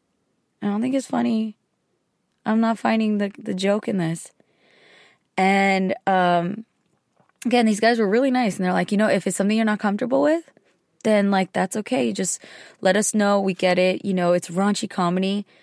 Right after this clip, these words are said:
So I looked at him and I was like, "I have no issue with raunchy comedy. I watch it. And honestly, if, if that raunchy comedy was to have a real joke or to say something about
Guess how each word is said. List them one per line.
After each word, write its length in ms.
So 140
I 100
looked 200
at 100
him 180
and 80
I 40
was 100
like, 180
"I 180
have 80
no 140
issue 300
with 180
raunchy 340
comedy. 380
I 120
watch 420
it. 200
And 400
honestly, 600
if, 280
if 180
that 260
raunchy 380
comedy 540
was 440
to 320
have 380
a 100
real 200
joke 360
or 120
to 120
say 320
something 360
about 500